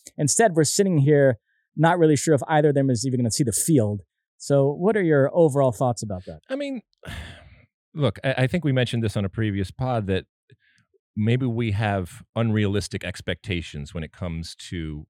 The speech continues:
Speaker 2: some of these players, uh, what we want them to do kicking on from the World Cup. And that's, that's okay. I think any fan base, and I include myself in that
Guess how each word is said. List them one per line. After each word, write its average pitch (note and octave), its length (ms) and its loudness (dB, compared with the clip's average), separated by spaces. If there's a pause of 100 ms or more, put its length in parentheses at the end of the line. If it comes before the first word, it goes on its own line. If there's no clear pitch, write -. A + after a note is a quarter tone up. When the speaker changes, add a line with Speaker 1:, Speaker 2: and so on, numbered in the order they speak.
(200)
Speaker 2:
some F#2+ 220 -6
of F2+ 60 -4
these E2+ 160 -6
players, B2+ 560 -6 (360)
uh, E2 180 -10
what F2+ 340 -8
we F#2+ 120 -4
want G2 300 -4
them F#2+ 140 -4
to F#2 100 -8
do G2 480 -6 (140)
kicking F2 280 -6
on F2 160 -4
from E2 120 -10
the E2 40 -6
World F#2 240 -6
Cup. - 260 -6 (420)
And A3 120 -4
that's, - 340 -6 (100)
that's G3 180 -6
okay. A2 260 -4
I C#2+ 40 -10
think F#2+ 180 -12
any F2+ 280 -10 (300)
fan F2+ 440 -4
base, D#2+ 440 -6
and C#2+ 120 -10
I D2+ 60 -8
include D2+ 280 -10
myself D#2 480 -8
in D#2+ 140 -10
that D2+ 220 -10